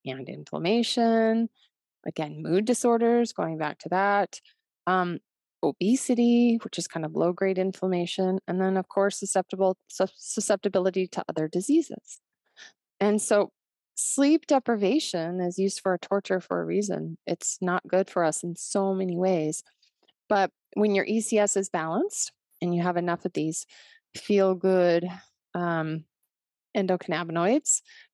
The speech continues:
attaching to receptors, doing the neurotransmission, uh, not just in the nervous system, but transmission all over the body, then you can be somewhat balanced and you can fall asleep and you can stay asleep. You get that nice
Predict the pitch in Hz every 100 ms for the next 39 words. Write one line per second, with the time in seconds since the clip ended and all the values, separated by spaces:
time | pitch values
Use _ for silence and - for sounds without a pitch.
0 | - - - 156 - 170 - 165 - 165
1 | 156 - 214 214 - 170 165 170 175 165
2 | 160 165 - 165 151 - 156 - 247 277
3 | - - - - 165 156 156 151 - -
4 | 151 147 151 156 180 - 254 220 - 165
5 | 151 156 - 151 151 156 160 156 151 277
6 | - - - _ 190 180 180 196 180 180
7 | 196 190 196 320 480 156 - 170 175 185
8 | 180 185 165 175 - 269 277 262 254 247
9 | - 180 147 - - - 254 247 240 -
10 | 233 226 220 220 _ - - - - 151
11 | 156 - 160 147